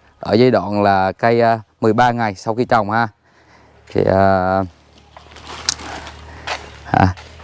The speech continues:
anh chủ vườn hiện tại thì đang, à, bắt đầu, à, vô dây ha, vô dây. Cái, um,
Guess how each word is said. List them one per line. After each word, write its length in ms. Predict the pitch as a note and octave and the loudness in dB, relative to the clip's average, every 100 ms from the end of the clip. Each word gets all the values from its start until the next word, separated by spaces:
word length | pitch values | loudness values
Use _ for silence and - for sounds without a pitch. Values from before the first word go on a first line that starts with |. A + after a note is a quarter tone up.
| - | 0
anh 160 | A2 | 4
chủ 80 | A#2 | 4
vườn 200 | B2 A2+ | 4 2
hiện 140 | G#2+ | 0
tại 220 | G2+ G#2 G#2+ | -4 -4 0
thì 180 | G#2+ G#2 | 2 4
đang, 180 | A2+ | 4
à, 480 | A#2 A2+ A2+ A#2 A#2 | 2 2 2 2 0
bắt 120 | A2+ | 0
đầu, 200 | C#3 A2 G#2 | 0 2 2
à, 260 | G#2 G2 G2+ | 2 0 0
vô 100 | A#2 | 2
dây 240 | B2 B2 G2+ _ _ _ _ _ _ | 2 0 -4 _ _ _ _ _ _
ha, 200 | - A2 G#2+ | 0 0 2
vô 120 | A2+ | 2
dây. 260 | A2 A2 G#2 - _ _ - - - - - - - - - - - - - - | 4 4 2 -6 _ _ -20 -20 -20 -20 -20 -20 -20 -18 -16 -14 -16 -20 -4 4
Cái, 160 | C3 | 6
um, 360 | C3+ C3 C3 C3 | 6 2 -2 -6